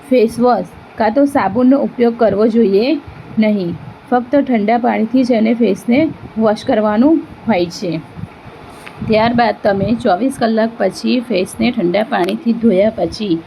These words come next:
તમે નોર્મલી ફેસ વોશ પણ કરી શકો છો, સાબુનનો ઉપયોગ પણ કરી શકો છો અને જ્યારે પણ બહાર જાઓ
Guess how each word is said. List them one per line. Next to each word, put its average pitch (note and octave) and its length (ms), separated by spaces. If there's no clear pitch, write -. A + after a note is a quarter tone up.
તમે A3 320
નોર્મલી G#3+ 520
ફેસ A#3+ 320
વોશ G3 220
પણ A#3 140
કરી A3+ 220
શકો G#3+ 300
છો, B3 320
સાબુનનો G#3 440
ઉપયોગ A#3+ 300
પણ A#3+ 160
કરી A3+ 240
શકો A#3 300
છો C4 320
અને A3 300
જ્યારે G#3+ 320
પણ B3+ 240
બહાર G#3+ 220
જાઓ F#3+ 260